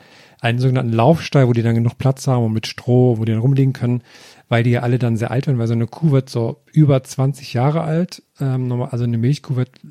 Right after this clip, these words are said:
leider nie älter als fünf, dann werden die meistens geschlachtet, weil die dann nichts mehr bringen, aber die werden halt richtig alt, so alt, wie sie nur werden dürfen, deswegen dürfen sie über zwanzig werden und deshalb werden jetzt endlich Spenden gesammelt für einen,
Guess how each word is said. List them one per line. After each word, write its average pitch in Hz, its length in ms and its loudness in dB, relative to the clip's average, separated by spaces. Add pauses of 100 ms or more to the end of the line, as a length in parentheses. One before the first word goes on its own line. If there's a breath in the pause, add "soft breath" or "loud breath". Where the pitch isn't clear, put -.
(160)
leider 120 240 -2
nie 127 140 0
älter 135 260 -2
als 123 180 -10
fünf, 165 480 0
dann 113 300 -6
werden 117 140 -4
die 120 60 -2
meistens 120 380 -6
geschlachtet, 131 400 -8
weil 110 80 -4
die 107 120 -4
dann 107 120 -6
nichts 110 220 -8
mehr 110 160 -4
bringen, 135 300 0 (460 loud breath)
aber 120 220 -2
die 139 160 2
werden 127 220 2
halt 117 180 -2
richtig - 300 -8
alt, 131 160 -4
so 139 80 -6
alt, 120 100 -2
wie 120 80 0
sie 113 120 -4
nur 110 100 -2
werden 139 160 -2
dürfen, 139 180 -2
deswegen 120 280 -4
dürfen 117 180 -2
sie 135 80 -8
über 120 140 -2
zwanzig 156 320 -2
werden 139 160 2 (560 loud breath)
und 131 200 2 (140)
deshalb 160 440 4
werden 123 160 2
jetzt - 200 -4
endlich 139 320 0
Spenden 147 300 0
gesammelt 127 340 2
für - 180 -12
einen, 113 400 -4